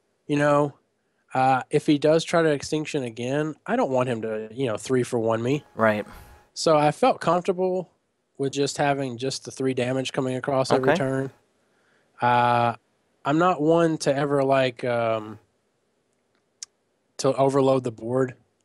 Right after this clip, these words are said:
Speaker 2: Right.
Speaker 1: Uh, just for the fact that you have extinctions. So I'm thinking here, I'm like, "Ah, I could play, I could play the Dreamer. He's, he's at zero seven. Uh,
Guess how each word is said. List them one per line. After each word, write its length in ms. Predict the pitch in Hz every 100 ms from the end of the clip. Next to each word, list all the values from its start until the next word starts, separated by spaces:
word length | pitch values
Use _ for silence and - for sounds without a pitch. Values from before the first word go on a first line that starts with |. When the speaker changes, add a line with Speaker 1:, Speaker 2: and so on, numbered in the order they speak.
| _ -
Speaker 2:
Right. 340 | 110 107 - - - - _ -
Speaker 1:
Uh, 220 | 113 113
just 260 | 107 127 -
for 260 | 135 123
the 100 | 120
fact 280 | - 120 117
that 100 | 113
you 120 | 113
have 160 | 120 113
extinctions. 800 | 113 - 123 120 - 123 127 - _ _ _ _ _ _ _ _ _ _ _ _ _ _ _ _ _ _ _ _ _ _ _ _ _ _ _ _ _ _ _ _ _ _
So 180 | - 131
I'm 80 | 127
thinking 320 | - 147 143
here, 140 | 139 135
I'm 100 | 135
like, 240 | 127 131
"Ah, 300 | 151 151 160
I 60 | 151
could 140 | 165 147
play, 400 | 190 196 180 147
I 60 |
could 160 | 156 151
play 180 | 190 185
the 100 | 143
Dreamer. 420 | 139 139 139 139
He's, 240 | 139 131 135
he's 200 | 143 151
at 100 | 127
zero 300 | 127 151 156
seven. 500 | - 127 117 117 117 - _ _ _ _ _ -
Uh, 580 | 123 120 120 117 117